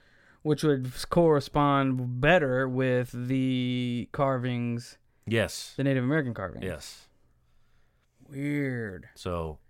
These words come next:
Speaker 2: I don't know. I mean, you got, check, go check out the video. Tell us what you think.
Speaker 1: Yeah, it's
Speaker 2: You know,
Speaker 1: bizarre.
Speaker 2: <laughs> see what, let's see what team we're on. Is it fake,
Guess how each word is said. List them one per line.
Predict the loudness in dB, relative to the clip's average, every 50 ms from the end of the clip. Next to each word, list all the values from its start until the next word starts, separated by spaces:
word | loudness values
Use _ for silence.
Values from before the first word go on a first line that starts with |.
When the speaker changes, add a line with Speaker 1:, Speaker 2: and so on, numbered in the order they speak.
| -6
Speaker 2:
I | -2 -2
don't | 0 0 0
know. | 0 0 -2 -4 -6 -10
I | -12 -10
mean, | -8 -6 -6 -6 -6 -8 -12 -16 _ _ -20 -20 -20 -20 -20 -20 -20 -20 -20 -20 -20 -20 -20 -20 -20 -20 -18 -14
you | -12 -10
got, | -6 -6 -6 -6 -6 -4
check, | -2 -2 0 2
go | 2 0
check | 2 2 0 0 -2
out | -2 -2
the | 0
video. | 2 2 2 4 4 2 2
Tell | 2 4 4 4
us | 4 4
what | 2 0 0
you | -2
think. | 0 0 0 0 0 -4 -10 -18 -20 -20 _ _ _ _ _ _ _ _ _ _ _ _ _ _ -20 -20 -20 -20 -20 -20 -20 -20 -20 -20 -20 -20 -20 -20 -14 -6
Speaker 1:
Yeah, | -2 0 2
it's | 2 2 2 2
Speaker 2:
You | 0 -2
know, | 0
Speaker 1:
bizarre. | 2 4 4 4 4 4 4 2 0 -2 -8 -12 -10 -8 -8 -8 -8 -10 -10 -10
Speaker 2:
<laughs> | -10 -8 -8 -8 -8 -8 -8 -8
see | -8 -4 -2 0 2 4
what, | 4 2 2 0 -4
let's | -8 -6 -6 -4
see | -2 0 0
what | 0 0
team | 0 0 0 0
we're | 0 0 0
on. | 0 -2
Is | -2 -4
it | -6 -4
fake, | -2 0 0 0 -2 -4 -12